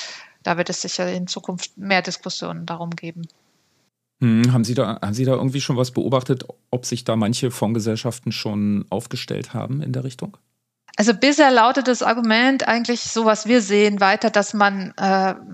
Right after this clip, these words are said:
Speaker 1: dass man investiert und engagiert bleiben will und, äh, auch einfach, weil man erwartet, dass, dass dadurch die meisten Veränderungen auch erzielt werden können und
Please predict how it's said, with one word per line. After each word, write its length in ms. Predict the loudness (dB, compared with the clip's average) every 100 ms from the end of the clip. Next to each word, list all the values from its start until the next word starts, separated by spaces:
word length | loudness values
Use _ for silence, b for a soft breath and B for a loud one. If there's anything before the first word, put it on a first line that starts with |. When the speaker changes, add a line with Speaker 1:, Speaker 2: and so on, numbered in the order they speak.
| -20
Speaker 1:
dass 240 | -4 0
man 120 | 2 2
investiert 540 | 2 0 2 2 2
und 120 | 2
engagiert 720 | 0 2 0 0 -4 0 0 4
bleiben 340 | 2 4 0
will 380 | 2 4 4 2
und, 500 | 0 -2 -2 -8 -2
äh, 40 |
auch 1000 | -2 0 -2 -6 -6 -6 -6 -8 -20 -20 -20 _ _ _ -20
einfach, 300 | -14 -12 -4
weil 100 | -4
man 380 | -2 -6 -10 -16 -20 -8
erwartet, 420 | 2 2 2 -2
dass, 200 | -4 -6 -20 -16
dass 220 | -8 -8 0
dadurch 460 | 0 0 -6 -8
die 160 | -12 -12 -16 _
meisten 440 | -12 -4 -4 -4 -6
Veränderungen 520 | -6 -4 -6 -6 -8
auch 240 | -10 -10
erzielt 420 | -12 -12 -12 -12 -10
werden 240 | -10 -10
können 380 | -10 -8 -8 -8
und 560 | -10 -12 -16 -16 -16